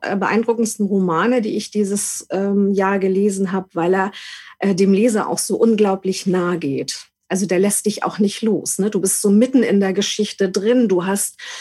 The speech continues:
wunderbare Bilder. Also ich glaube, ähm, Hollywood steht schon in den Startlöchern, um das zu verfilmen.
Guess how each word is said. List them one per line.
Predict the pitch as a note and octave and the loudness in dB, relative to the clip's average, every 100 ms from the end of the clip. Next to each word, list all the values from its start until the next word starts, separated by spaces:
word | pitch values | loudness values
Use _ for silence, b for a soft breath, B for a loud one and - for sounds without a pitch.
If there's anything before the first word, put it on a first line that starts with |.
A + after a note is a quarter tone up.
| B B | B B
wunderbare | F3+ C4 A#3+ G#3+ F3+ F3+ F#3 F3 | 2 4 4 2 2 0 0 0
Bilder. | F#3 A3+ G#3+ F#3+ | 2 4 4 2
Also | F3+ F3+ | 0 -2
ich | E3+ | -2
glaube, | G3 F#3 F#3+ E3+ - | 0 0 0 -2 -2
ähm, | D#3 F3+ E3 | -4 -2 0
Hollywood | G3 A3 F#3 F#3 | 2 2 0 -4
steht | - G3 G3 | -2 -2 -2
schon | G3 | -2
in | E3+ F#3+ | 0 0
den | F#3+ | 0
Startlöchern, | - F#3 F#3+ G#3+ F#3+ F#3+ F#3 E3 | 0 0 0 0 0 0 -2 0
um | F#3+ | 0
das | F#3 F3+ - | 0 -2 -4
zu | F3 | -6
verfilmen. | - E3 - F#3 G3+ G#3+ G3+ | -4 -6 -2 0 4 4 2